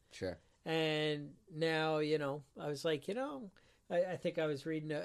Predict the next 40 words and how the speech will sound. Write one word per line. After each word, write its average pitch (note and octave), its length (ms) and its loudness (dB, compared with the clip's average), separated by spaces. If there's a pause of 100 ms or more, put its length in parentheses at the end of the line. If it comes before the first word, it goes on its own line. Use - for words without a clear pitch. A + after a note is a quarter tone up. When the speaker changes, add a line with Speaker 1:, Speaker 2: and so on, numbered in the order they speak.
(120)
Speaker 2:
a D3 40 0
fiction D#3+ 500 2
novel, D3 440 0
and C3 120 -6
the C#3 60 -10
guy's C#3 340 -6
like, C#3 300 -6
"Oh, G3 320 -2 (380)
you E3+ 80 -2
know, E3+ 100 6
I F3 140 8
did E3 240 0
this E3+ 240 6
so D#3+ 160 2
they D#3 120 6
wouldn't D#3 300 2
spot E3 380 2
it." D#3+ 240 0
And D3 100 -12
I C#3+ 80 -8
was D3+ 160 -12
like, D#3 160 -6 (100)
"You G3+ 80 -14
know, - 120 -12 (100)
I A#2 40 -10
used G#2+ 260 -12
to C#3 80 -8
do B2 140 -6
that. A#2+ 260 -8
That D3 160 -8
makes F3 260 -6
sense. C3+ 480 -2
You D#3 80 -2
know, D#3 120 2
I D#3 80 2
Speaker 1:
Mm-hmm. D3+ 80 0
Speaker 2:
should - 180 -12
bring D#3+ 220 0
that D3+ 220 -2
back." C#3 360 -4